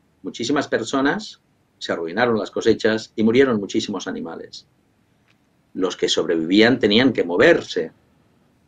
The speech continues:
y tenían que desplazarse cosas que a veces pesaban. Un inventor alemán nacido en Karlsruhe, Karl von Drais,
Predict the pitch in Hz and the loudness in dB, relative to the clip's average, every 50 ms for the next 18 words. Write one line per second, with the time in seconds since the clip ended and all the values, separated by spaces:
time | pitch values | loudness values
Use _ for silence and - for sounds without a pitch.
0 | _ _ - 107 98 - 104 117 147 170 151 - 120 107 101 - - 110 104 - | _ _ -4 -2 2 4 6 6 6 6 6 6 6 4 4 2 0 -2 0 2
1 | 139 139 - - 165 165 - 131 117 - 170 160 - - 123 113 123 - 160 139 | 2 2 2 2 0 0 2 0 0 2 0 -2 0 -2 -4 -4 -2 -2 -2 -2
2 | - - - - - 165 156 - 113 - - _ _ _ _ _ _ _ _ _ | -2 -4 -6 -4 -2 -2 -2 -2 -4 -8 -14 _ _ _ _ _ _ _ _ _
3 | _ _ _ _ _ _ _ _ _ _ _ - 202 240 262 240 214 214 - 208 | _ _ _ _ _ _ _ _ _ _ _ 6 6 8 8 8 6 6 6 6
4 | 214 190 170 165 160 175 185 170 160 143 127 - 170 170 160 143 131 - - 165 | 6 8 8 6 6 6 6 4 4 2 2 4 6 6 6 6 4 4 4 4
5 | 170 165 147 147 147 143 135 127 147 185 220 - _ _ _ _ - 135 135 135 | 4 4 4 4 4 6 6 6 4 2 -4 -10 _ _ _ _ 0 2 2 4
6 | 135 143 160 160 143 - - 135 123 117 113 117 123 139 127 117 113 131 160 165 | 6 6 6 6 4 2 -2 -2 0 0 2 2 4 4 4 2 2 0 -2 -8
7 | - - - - - | -14 -18 -20 -20 -20